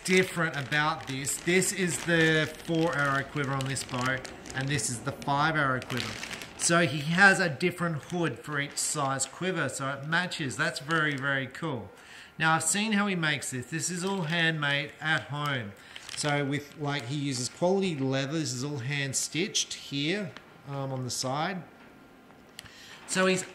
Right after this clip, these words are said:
aimed this at the top end market. So this is not aimed for a person who's got a two hundred dollar Chinese traditional bow and they're gonna fit a top of the line quiver to it. This is the pers-, the person who's gonna buy this is the person who's got a top of the line bow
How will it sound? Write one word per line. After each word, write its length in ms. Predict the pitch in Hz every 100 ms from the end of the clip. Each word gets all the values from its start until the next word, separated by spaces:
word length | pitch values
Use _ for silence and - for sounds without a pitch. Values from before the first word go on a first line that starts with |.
| 175
aimed 320 | 214 247 226
this 240 | 196 156 -
at 180 | 170 160
the 60 |
top 320 | 156 - 170 170
end 180 | 160
market. 480 | 147 143 143 117 101
So 100 | 156
this 280 | 151 196 196
is 100 | 214
not 220 | 196 185
aimed 280 | 170 165 151
for 140 | -
a 60 | 156
person 340 | 156 156 131
who's 140 | 139 135
got 140 | 147
a 40 | 135
two 260 | - 170
hundred 300 | 151 151 139
dollar 260 | 147 143 135
Chinese 640 | - 147 147 147 143 139 - - - - -
traditional 520 | 156 160 160 151 156
bow 500 | 127 143 135 131 127 - - -
and 160 | 139 143
they're 80 | 139
gonna 160 | 131
fit 240 | 127 147 143 135
a 220 | 135 127
top 200 | 143 139
of 60 | 131
the 120 | 123
line 240 | 123 123
quiver 280 | 123 156 147
to 220 | - 123
it. 140 | 110 - - - -
This 180 | 160 135
is 180 | 151 127
the 120 | 131
pers-, 340 | - 151 135
the 140 | - -
person 320 | 170 170 180
who's 100 | 165
gonna 220 | 170 156
buy 160 | 139 127
this 220 | 123 120
is 80 | 120
the 60 |
person 300 | 120 131 127
who's 120 | 123
got 160 | - 127
a 40 |
top 240 | 123 151 151
of 60 |
the 60 | 151
line 280 | 143 139 127
bow 260 | - 120